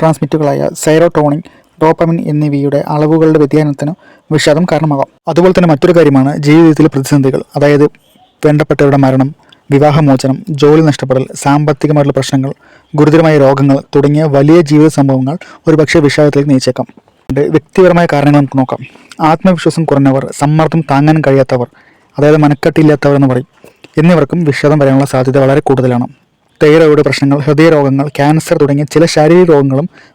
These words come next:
മരുന്നുകളും ഈ പറഞ്ഞ വിഷാദത്തിന് കാരണമായേക്കാം. മയക്കുമരുന്നുകളുടെയും മദ്യത്തിൻ്റെയും അമിതമായ ഉപയോഗം വിഷാദത്തെ ക്ഷണിച്ചു വരുത്തുകയും നിലവിലുള്ള വിഷാദത്തെ വഷളാക്കുകയും ചെയ്യുന്നു. വിഷാദത്തിൻ്റെ ലക്ഷണങ്ങൾ എന്തൊക്കെയാണെന്ന് നോക്കാം നമുക്ക് ആദ്യം.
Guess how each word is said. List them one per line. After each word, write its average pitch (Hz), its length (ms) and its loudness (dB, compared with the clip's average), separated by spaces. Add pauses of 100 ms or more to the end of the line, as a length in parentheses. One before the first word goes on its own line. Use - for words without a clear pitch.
(140)
മരുന്നുകളും 165 480 2 (800)
ഈ 165 100 4
പറഞ്ഞ 156 200 0 (100)
വിഷാദത്തിന് 143 400 -2 (180)
കാരണമായേക്കാം. 135 540 -2 (360)
മയക്കുമരുന്നുകളുടെയും 165 800 2
മദ്യത്തിൻ്റെയും 147 480 0 (120)
അമിതമായ 156 360 0 (120)
ഉപയോഗം 135 340 0 (160)
വിഷാദത്തെ 156 460 0
ക്ഷണിച്ചു 143 340 0
വരുത്തുകയും 135 400 -2 (320)
നിലവിലുള്ള 170 360 4 (100)
വിഷാദത്തെ 147 360 -2 (560)
വഷളാക്കുകയും 139 540 0
ചെയ്യുന്നു. 117 240 -4 (720)
വിഷാദത്തിൻ്റെ 190 520 2
ലക്ഷണങ്ങൾ 180 500 0
എന്തൊക്കെയാണെന്ന് 143 420 0
നോക്കാം 127 200 -4
നമുക്ക് 131 240 -2
ആദ്യം. 123 180 -4